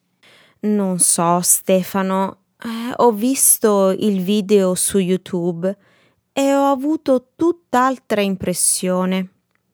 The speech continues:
Il popolo del sud, pigro e inoperoso, e quello del nord, ingegnoso e produttivo,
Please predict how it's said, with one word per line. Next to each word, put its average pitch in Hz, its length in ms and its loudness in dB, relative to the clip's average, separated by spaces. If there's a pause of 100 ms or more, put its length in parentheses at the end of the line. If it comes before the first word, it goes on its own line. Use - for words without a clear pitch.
(640)
Il 214 220 0
popolo 214 640 2
del 185 260 0
sud, 269 800 0 (340)
pigro 226 720 0
e 202 200 2
inoperoso, 185 960 -2 (380)
e 214 280 0
quello 196 680 4
del 226 300 0
nord, 247 680 0 (220)
ingegnoso 247 1300 2
e 214 160 2
produttivo, 185 1080 -2